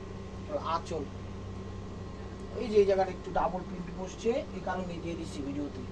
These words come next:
দুইশো টাকা দাম। ঢাকার ভিতর যারা আছেন, সিদ্ধেশ্বরী, বিডি রোড, মগবাজার, দিল্লি রোড, কাকরাইল, শান্তিনগর, রামপুরা, বাড্ডা, খিলগা, সৌরভ, গোলবাগ, মালিবাগ, শান্তি হচ্ছে, এই যেখান থেকে দেখতেছেন, অবশ্যই আপনারা সবাই আমন্ত্রিত, আসেন। দেখেন, ভালো লাগলে নেন, না ভালো লাগলে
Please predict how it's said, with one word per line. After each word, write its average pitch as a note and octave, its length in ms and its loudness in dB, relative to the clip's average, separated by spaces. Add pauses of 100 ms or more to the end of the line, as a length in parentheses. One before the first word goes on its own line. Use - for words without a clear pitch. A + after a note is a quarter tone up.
(160)
দুইশো - 260 -6
টাকা - 200 -6
দাম। - 100 -4 (3500)
ঢাকার G#3+ 340 8
ভিতর G3+ 240 6
যারা F3 220 8
আছেন, G3+ 180 2 (100)
সিদ্ধেশ্বরী, F#3 500 0
বিডি E3 220 -2
রোড, E3+ 180 -4 (100)
মগবাজার, D3+ 440 4
দিল্লি D3+ 220 -2
রোড, D#3+ 220 -4
কাকরাইল, D#3+ 420 2
শান্তিনগর, D3+ 440 -2
রামপুরা, D3 360 -2
বাড্ডা, C3+ 340 -2
খিলগা, C3+ 340 -4
সৌরভ, C3+ 360 -4
গোলবাগ, C#3+ 300 -2
মালিবাগ, C#3+ 300 0
শান্তি D3 260 -4
হচ্ছে, - 200 -6
এই F#3 80 0
যেখান F#3 260 0
থেকে E3+ 220 -2
দেখতেছেন, D#3 300 -4 (100)
অবশ্যই D#3+ 300 0
আপনারা D3 220 -4
সবাই D3+ 160 2 (100)
আমন্ত্রিত, D3 320 -2 (140)
আসেন। F3+ 240 -2 (720)
দেখেন, D#3+ 340 2
ভালো D#3+ 180 2
লাগলে E3+ 240 0
নেন, F3+ 160 0
না D#3+ 140 2
ভালো D#3+ 160 6
লাগলে D#3 160 -2